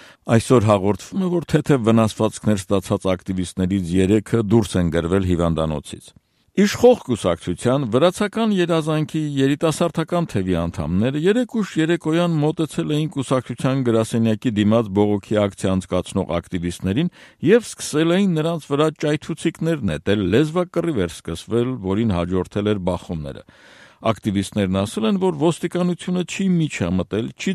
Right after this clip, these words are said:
ձեռբակալել իրենց վրա հարձակված իշխանամետ երիտասարդներին։ Չնայած ներքին գործերի նախարարությունը արդեն քրեական գործ է հարուցել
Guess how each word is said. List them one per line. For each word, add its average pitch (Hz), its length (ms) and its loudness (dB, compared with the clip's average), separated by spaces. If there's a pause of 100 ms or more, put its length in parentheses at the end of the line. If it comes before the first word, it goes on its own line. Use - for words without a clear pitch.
ձեռբակալել 123 720 0
իրենց 107 320 -2
վրա 98 200 2 (120)
հարձակված 92 720 -4
իշխանամետ 90 640 -2
երիտասարդներին։ 82 880 -6 (640)
Չնայած 113 480 4
ներքին 104 400 -2
գործերի 95 420 -2
նախարարությունը 92 840 -2
արդեն 104 400 -2
քրեական 123 580 0
գործ 135 320 0
է 80 60 -4
հարուցել 90 560 -4